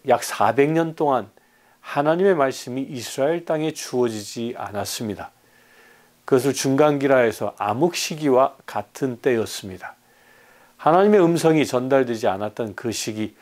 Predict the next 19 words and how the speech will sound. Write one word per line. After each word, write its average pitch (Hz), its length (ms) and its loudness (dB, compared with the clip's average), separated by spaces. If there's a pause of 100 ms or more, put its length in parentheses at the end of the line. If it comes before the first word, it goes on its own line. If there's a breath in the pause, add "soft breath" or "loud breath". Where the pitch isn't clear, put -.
(260 loud breath)
무려 139 260 2
사백 117 560 0
년 175 260 0
만에 127 340 -2 (440)
광야에서 120 680 -2
외치는 135 720 -4
소리가 120 680 -2
있었습니다. 110 800 -10 (720 soft breath)
그것이 185 320 4
바로 135 240 2
세례자 120 600 2 (100)
요한이었습니다. 104 920 -8 (640 loud breath)
사백 139 440 2
년 208 460 4
만에 175 260 4
들려오는 151 480 2
하나님의 151 720 0
음성이었기 151 880 -4
때문에 98 420 -6